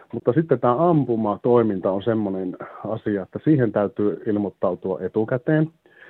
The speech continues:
Meillä on ollut tästä tuota Facebookissa tiedotus, kuinka toimitaan. Elikkä sinne M P K:lle pitää luoda tunnukset ja sitten sieltä sitten tuota laittaa viestiä vielä meidän tuota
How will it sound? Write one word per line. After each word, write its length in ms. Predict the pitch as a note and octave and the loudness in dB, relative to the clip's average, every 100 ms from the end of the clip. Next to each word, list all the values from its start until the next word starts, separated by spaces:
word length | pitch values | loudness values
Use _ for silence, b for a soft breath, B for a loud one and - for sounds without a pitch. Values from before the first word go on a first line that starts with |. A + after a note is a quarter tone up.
| B B - | B B -4
Meillä 280 | G#2 A2 A2 | 2 4 4
on 60 | |
ollut 200 | A2 A2 | 4 0
tästä 300 | - A2+ G#2+ - _ _ | 0 0 -2 -4 _ _
tuota 160 | G2+ G2+ | -8 -2
Facebookissa 640 | - G#2+ - F#2 E2 - | 2 2 2 -4 -4 -8
tiedotus, 540 | F2+ G2 F2+ E2 E2 - - - | -4 -2 -2 -6 -10 -16 -14 -4
kuinka 440 | A2 G2 F2+ E2+ - - | -2 0 -2 -4 -8 -2
toimitaan. 580 | G#2 F#2+ E2 F2 E2 E2 _ b b b b - | 0 0 -4 -6 -6 -8 _ b b b b -10
Elikkä 340 | F2+ F2 - | -8 -8 -8
sinne 340 | - F2+ F2+ G2 | -8 -8 -4 -6
M 80 | F#2 | -2
P 60 | F#2+ E2+ | -4 -4
K:lle 220 | F#2 F2+ | -4 -6
pitää 320 | - F2 F#2+ | -8 -6 -4
luoda 220 | F#2 F2 E2+ | -4 -6 -2
tunnukset 560 | - E3+ C3+ - A2 - | 4 6 6 2 -2 -2
ja 100 | F#2 | -4
sitten 400 | F#2+ - F2+ E2+ _ _ _ _ _ b b b _ | -6 -8 -10 -10 _ _ _ _ _ b b b _
sieltä 260 | G#2+ G2+ G2 | -2 0 -2
sitten 360 | F#2+ - F#2 | -6 -6 -6
tuota 260 | F2 F#2 F2+ | -4 -4 -4
laittaa 360 | F2+ - F#2+ F2 | -6 -4 -6 -4
viestiä 420 | F#2+ - F#2 E2+ | -4 -4 -6 -4
vielä 200 | F2 F2 | -4 -6
meidän 280 | F2+ E2+ D#2+ | -6 -8 -8
tuota 300 | G2 F2+ | -8 -8